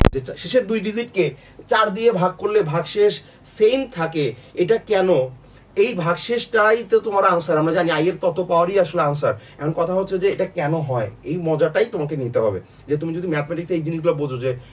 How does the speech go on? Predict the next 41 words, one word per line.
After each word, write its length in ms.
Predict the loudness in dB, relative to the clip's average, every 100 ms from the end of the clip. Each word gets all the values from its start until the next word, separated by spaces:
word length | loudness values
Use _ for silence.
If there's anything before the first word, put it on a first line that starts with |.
| -4
আহ, 160 | -2
কোনটা 240 | 0 0 0
কেন 200 | 0 -2
হচ্ছে। 280 | -2 -4 -4
খেয়াল 180 | 0
করে 160 | 0 2
দেখো, 220 | 2 0 -4 -10 -20 -20 _ _ -16 -6
এত 200 | 0 4
বড় 240 | 4 2
সংখ্যা 340 | -2 -6 -6 -10 -14 -14
আমরা 180 | -4 -2
খেয়াল 180 | 0 0
রাখবো 220 | 0 -2
শেষের 380 | -4 -2 0 0
দুই 160 | -2 -4
ডিজিটকে 380 | -2 -4 -4
চার 240 | -4 -4 -2
দ্বারা 180 | -2 -2
ভাগ 180 | -2 -4
করলেই 260 | -4 -4 -8 -14 -4
আমি 180 | -2 0
ভাগশেষটা 440 | -2 -6 -8 -8 0
পেয়ে 140 | 0
যাবো। 160 | 2 -2
কিন্তু 260 | -6 -8
কেন 240 | -2 -2 -2
সেটা 180 | -2 -4
একটু 140 | -6
চিন্তা 220 | -8 -6
করি। 180 | -6 -10 -14 -20 -20 -20 -6
দেখো, 260 | -2 0 -2 -4 -20 -20 -20 -20 -20 -20 -20 -6
প্রথমে 260 | 0 2 4
আমরা 300 | 4 2 0
একটা 200 | -2 0
রুলস 460 | 2 2 0 -2
এক-, 140 | -4 -4
এক-, 200 | -4 -4
খেয়াল 200 | -6 -4
করার 160 | -4 -4
চেষ্টা 260 | -6 -6
করি 220 | -6 -6